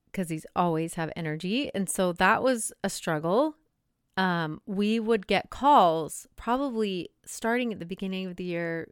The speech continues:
a couple times a week. Really, by the end of the year, we were getting calls from this teacher every single day about Simeon. And sometimes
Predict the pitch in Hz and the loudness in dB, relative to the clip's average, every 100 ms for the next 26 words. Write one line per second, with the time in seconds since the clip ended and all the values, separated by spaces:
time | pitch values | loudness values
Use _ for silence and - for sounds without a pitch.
0 | _ - - - 170 175 160 160 160 156 | _ -18 -16 -10 -8 -8 -8 -8 -6 -8
1 | - - _ _ _ _ _ _ _ 196 | -10 -20 _ _ _ _ _ _ _ 4
2 | 233 220 190 180 175 - 175 165 160 151 | 6 6 4 2 2 -2 -4 -4 -6 -6
3 | 151 156 170 160 151 151 - - 147 143 | -6 -6 -6 -6 -6 -8 -10 -4 -2 -2
4 | 139 - - 143 143 - _ - 165 - | -4 -12 -8 -8 -8 -12 _ -14 -12 -10
5 | 170 - 139 - _ 165 160 160 147 139 | -12 -10 -12 -12 _ -4 -4 -6 -8 -8
6 | - - - - 170 143 143 - 139 - | -12 -12 -8 -6 -4 -6 -8 -6 -6 -6
7 | - _ _ _ _ - 151 131 135 - | -10 _ _ _ _ -6 -4 -2 -4 -6
8 | - - 262 262 160 - - _ _ _ | -10 -4 0 2 0 -8 -18 _ _ _
9 | _ _ _ _ _ _ - _ _ _ | _ _ _ _ _ _ -20 _ _ _
10 | _ 196 190 226 214 226 214 202 180 | _ 0 2 2 2 4 2 0 -4